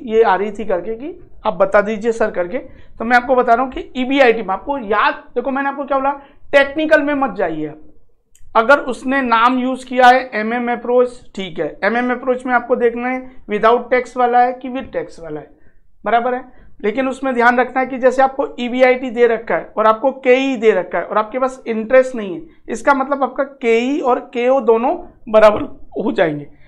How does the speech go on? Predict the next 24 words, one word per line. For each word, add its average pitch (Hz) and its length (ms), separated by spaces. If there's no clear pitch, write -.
एक 220 200
बहुत 233 260
अच्छा 254 220
question 247 360
है 330 140
जिसमें 233 260
मैं 247 120
आपको 285 300
clearly 233 420
करता 226 280
हूँ 330 100
और 254 80
दोनों 240 300
bifurcate 254 600
करके 254 300
overall 240 460
position 226 420
सब 254 240
कुछ 254 180
आपको 233 240
मैं 240 180
बता 180 240
देता 156 240
हूँ। - 180